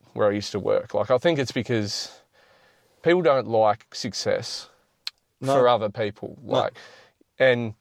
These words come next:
Speaker 1: you know, they're like, "Oh, there's no money in that, there's no money in that." So you start believing it, you know what I mean? So,
Speaker 2: Mm.
Speaker 1: y-,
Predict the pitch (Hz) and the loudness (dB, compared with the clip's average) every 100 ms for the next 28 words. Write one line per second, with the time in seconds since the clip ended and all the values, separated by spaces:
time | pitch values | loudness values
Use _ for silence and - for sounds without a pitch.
0 | _ 127 113 117 123 117 131 131 113 107 | _ -4 0 2 4 4 2 2 0 0
1 | 120 120 123 120 113 117 - 107 113 120 | 2 2 2 0 0 0 0 -2 0 0
2 | 117 113 113 120 156 151 147 208 196 135 | 0 0 2 2 2 0 2 2 2 0
3 | 117 143 135 117 101 107 107 104 101 110 | 0 2 0 -2 -4 -2 -2 -2 0 0
4 | 120 127 139 123 120 127 - - _ _ | 0 0 2 2 0 -8 -18 -20 _ _
5 | _ - | _ -12